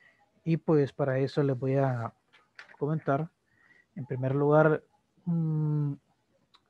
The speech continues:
la referencia principal, que le llamo principal porque es la que se ha utilizado, eh, mayormente, es la más común.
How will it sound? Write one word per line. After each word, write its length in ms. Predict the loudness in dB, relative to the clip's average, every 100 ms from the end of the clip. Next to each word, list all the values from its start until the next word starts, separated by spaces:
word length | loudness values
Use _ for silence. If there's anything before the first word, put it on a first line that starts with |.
| _ _ _ _ _ _ _
la 160 | 2 4
referencia 520 | 4 2 2 2 0
principal, 760 | 2 -4 -4 -2 2 4 2 -4 _ _ _ _
que 1120 | -2 0 0 0 0 -2 -4 -4 -2 -4 -6 -8 _ _ -16 -4
le 100 | 0
llamo 160 | 0
principal 600 | 0 -2 -2 2 4 4
porque 340 | 2 -6 -4 0
es 80 |
la 320 | 2 2 0 -4 -10 _ -10
que 100 | -8
se 120 | -6
ha 40 |
utilizado, 920 | -6 -4 -6 -2 0 0 -2 -4 -8 -12 _ _ _ _ _ _ _ _ _ _ _
eh, 640 | -8 -6 -6 -6 -6 -8 -6
mayormente, 760 | -4 -2 0 0 -2 -2 -4 -4
es 120 | -8
la 100 | -6
más 180 | -6 -6
común. 440 | -6 -4 -4 -8